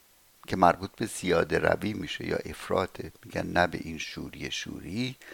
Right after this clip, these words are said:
نه به آن بینمکی، یعنی پرهیز از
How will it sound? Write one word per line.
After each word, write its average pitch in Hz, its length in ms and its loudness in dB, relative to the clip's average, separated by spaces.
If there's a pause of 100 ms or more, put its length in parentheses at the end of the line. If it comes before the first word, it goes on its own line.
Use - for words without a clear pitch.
(600)
نه 82 140 4
به - 120 -4
آن 92 240 -2
بینمکی، 76 920 -8 (240)
یعنی 92 400 -8 (1160)
پرهیز 82 680 2
از - 240 4